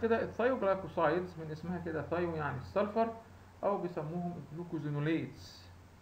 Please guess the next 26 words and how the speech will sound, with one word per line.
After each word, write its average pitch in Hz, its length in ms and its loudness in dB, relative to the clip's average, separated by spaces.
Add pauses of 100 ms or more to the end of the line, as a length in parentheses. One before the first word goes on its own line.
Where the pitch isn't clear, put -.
(320)
ز-، 120 160 -10 (280)
معنى 226 220 6
كلمه 208 280 2 (120)
جلوكوزينوليتس 175 960 0
يعني 151 200 0
سلفر 214 440 -2 (100)
كونتيننج 160 520 -6
جلايكوسايد 139 600 -4 (200)
او 156 220 0
اس 190 360 -6
جلايكوسايد، 131 560 -6 (120)
وفي 143 140 -12
الغالب 233 420 0 (160)
الشوجرز 175 560 -6
الموجود 143 520 -4
بيبقى 156 260 -8
عباره 151 320 0
عن 156 260 0 (520)
بيتا 185 360 -2
دي 175 200 0
وان 160 220 0 (120)
جلوكوز 156 960 -2
يونت 135 420 -4 (100)
او 135 240 -4
جلوكوبينوزايد 131 1040 -4 (260)
ريزيديو، 151 460 0